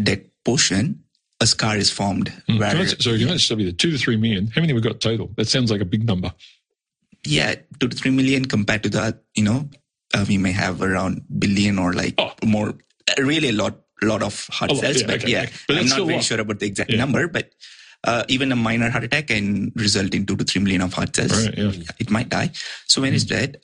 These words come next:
Speaker 1: um, naturally, heart muscle cells, they don't have the innate tendency to replicate or grow again back.
Speaker 2: Okay.
Speaker 1: But at the same time, you know, the skin cell, which is like s-, a heart fibroblast, those cells, they grow more quickly compared to the heart muscle cells. This results in formation of a scar.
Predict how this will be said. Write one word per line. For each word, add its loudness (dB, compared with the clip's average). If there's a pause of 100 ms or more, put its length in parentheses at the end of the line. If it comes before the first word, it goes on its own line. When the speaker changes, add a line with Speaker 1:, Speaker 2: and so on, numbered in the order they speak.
(260)
Speaker 1:
um, 0
naturally, 0
heart -2
muscle 2
cells, 0 (380)
they 2
don't 0
have 0
the 0
innate 0
tendency 2
to 0 (200)
replicate 0
or 0
grow 0
again 0
back. -2 (180)
Speaker 2:
Okay. 0
Speaker 1:
But 0
at 0
the 2
same 2
time, 0
you 2
know, 4
the 2
skin 2
cell, 2
which 0
is 0
like 0
s-, 2
a 0
heart -2
fibroblast, 0 (1120)
those 2
cells, 0
they 0
grow 0
more 0
quickly -2 (140)
compared 0
to -2
the -2
heart -2
muscle 0
cells. 0
This 2
results 0
in -2
formation 0
of -4
a 0
scar. -2